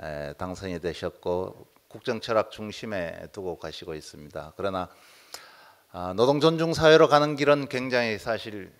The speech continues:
멀고, 어, 험하고 어려운 것 같습니다. 아, 노동 존중 사회는, 아, 노동조합을 존중하라는 것도 아니고 노조위원장을 존중하라는 것도 아니고 땀 흘려 일하는 사람들의 그 땀의 가치를 존중하는 그런 사회가 아닌가 싶습니다.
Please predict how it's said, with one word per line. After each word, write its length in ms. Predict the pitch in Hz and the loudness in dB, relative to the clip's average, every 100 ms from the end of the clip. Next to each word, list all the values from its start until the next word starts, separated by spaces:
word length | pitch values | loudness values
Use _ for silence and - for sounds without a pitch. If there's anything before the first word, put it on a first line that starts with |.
| _ | _
멀고, 800 | 87 107 113 107 117 101 90 - | -2 2 2 2 2 2 0 -8
어, 220 | 90 85 | -14 -14
험하고 720 | - - 127 113 110 98 101 | -14 -14 -10 -4 -2 -2 0
어려운 260 | 117 110 104 | 0 0 -4
것 140 | 90 | -8
같습니다. 640 | - 82 - 85 78 78 76 - - - _ _ | -8 -10 -10 -16 -12 -12 -14 -20 -20 -20 _ _
아, 240 | - 85 90 | -12 -8 -6
노동 240 | 101 113 127 | -2 -2 -2
존중 280 | 135 139 131 | -2 -4 -6
사회는, 760 | 123 120 120 120 117 110 107 - _ - _ _ _ _ _ 101 | -2 0 0 -4 -6 -8 -12 -18 _ -20 _ _ _ _ _ -10
아, 120 | 98 | 0
노동조합을 1120 | 113 135 143 143 135 135 143 151 135 131 120 | 4 4 4 -2 -2 4 8 10 8 4 2
존중하라는 640 | 123 120 117 107 110 107 | -4 -4 -4 0 0 2
것도 280 | 104 - 101 | -4 -2 0
아니고 260 | 101 101 | 0 -2
노조위원장을 720 | 101 107 135 135 143 143 135 127 | 0 2 4 4 2 2 2 2
존중하라는 640 | 120 117 113 107 104 104 | -2 -4 -4 -2 -2 -4
것도 260 | 98 - 95 | -8 -6 -6
아니고 460 | 90 92 95 92 | -6 -6 -4 -2
땀 220 | - 139 | 0 2
흘려 180 | 151 143 | 2 2
일하는 420 | 135 127 143 147 | 0 2 2 2
사람들의 760 | 147 147 131 123 113 98 92 - | -2 0 0 2 2 2 0 -8
그 220 | - 117 113 | 0 2 4
땀의 240 | 156 175 | 2 4
가치를 800 | 139 123 - 170 131 92 113 - | 2 2 0 0 0 -2 -6 -12
존중하는 1080 | - 113 107 104 101 92 90 - 101 98 92 | -10 -8 -8 -8 -8 -12 -14 -14 -12 -10 -10
그런 200 | 123 127 | -8 -8
사회가 520 | 113 123 117 110 95 | -6 -6 -4 -2 -2
아닌가 420 | 87 92 95 87 | -4 -8 -6 -4
싶습니다. 600 | 87 - - 90 85 82 | -4 -10 -16 -14 -12 -12